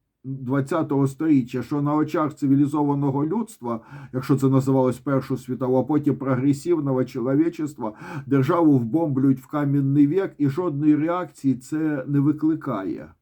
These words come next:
Як так і треба. Бомбять як Іспанію, так і надо, зрештою. Так їм і надо, аби ще скількись протривалися. Ну,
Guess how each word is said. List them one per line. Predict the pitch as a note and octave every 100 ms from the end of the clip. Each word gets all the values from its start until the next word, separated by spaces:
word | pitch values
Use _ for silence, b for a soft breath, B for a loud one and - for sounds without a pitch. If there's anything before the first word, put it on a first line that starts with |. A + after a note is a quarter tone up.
| _ b b b b b C3
Як | F3+ F#3+
так | - F3+ F3
і | E3+
треба. | D#3+ D3+ A#2+ A2 A2+
Бомбять | D3+ D#3+ G#3 G#3 F3+
як | D3+
Іспанію, | E3+ - - F#3+ E3 D#3
так | D#3 E3 F3
і | D#3+
надо, | D3+ B2+ G#2+ A2
зрештою. | - A2+ G#2+ G2 - - G2 D#2+ - _ _ _ _ _ _ _ _ _ _ _ _ _ _
Так | D3 D3 D#3+
їм | D3+ D3+
і |
надо, | D3 E3+ D3+ C#3 B2 b b b b b -
аби | C#3+ E3+
ще | D3+ D#3
скількись | D#3 D#3 D#3 C#3
протривалися. | D3+ D#3 D#3 D#3 C#3 A2+ G#2 G#2 B2+
Ну, | D3+ F#3